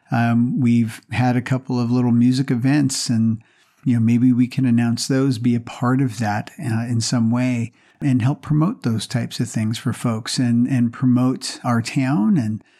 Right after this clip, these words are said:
the businesses here, the schools, school sports, and just all the wonderful events that we, that we have each year. So,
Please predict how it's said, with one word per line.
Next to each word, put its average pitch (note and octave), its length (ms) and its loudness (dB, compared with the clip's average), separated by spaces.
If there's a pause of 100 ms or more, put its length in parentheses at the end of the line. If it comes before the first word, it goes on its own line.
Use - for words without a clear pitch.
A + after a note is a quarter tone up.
the A#2+ 160 0
businesses A#2+ 680 0
here, F3 540 0 (160)
the B2 80 0
schools, C3+ 640 0
school B2+ 420 0
sports, - 840 -4 (400)
and B2 360 2
just B2 280 -2
all B2+ 120 2
the B2 80 2
wonderful A#2+ 480 0
events A#2 400 -2
that A2+ 160 -4
we, A#2 360 0
that B2 200 -2
we A2+ 120 -2
have A2 380 -4
each A2+ 300 -6
year. B2 240 -2
So, A#2 300 -2